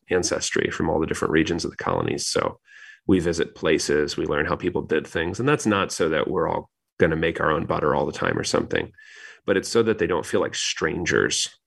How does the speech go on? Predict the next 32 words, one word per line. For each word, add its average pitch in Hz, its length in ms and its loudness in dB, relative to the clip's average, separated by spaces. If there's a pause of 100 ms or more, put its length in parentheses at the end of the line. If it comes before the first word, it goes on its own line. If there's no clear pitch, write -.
(300)
to 104 100 0
their 82 160 4
own 76 160 0
ancestors, - 880 -2
that 87 140 0
they 78 180 0
got - 300 0
here 69 280 0
for, - 400 0 (760)
for 95 300 2
and 85 160 0
by 80 240 -2
specific 78 540 -2
people 78 340 0
who 82 120 -2
need 76 200 0
to 80 80 -4
be 78 220 2
honored, 73 480 0 (640)
uh, 80 180 0
for - 160 -2
who 92 180 0
they 82 140 4
were, 71 460 -2 (120)
not, 101 280 0
not 156 180 0
because 151 260 0
they 104 80 2
were 95 180 0
wonderful 87 560 0
or 62 60 2
something, 69 600 -4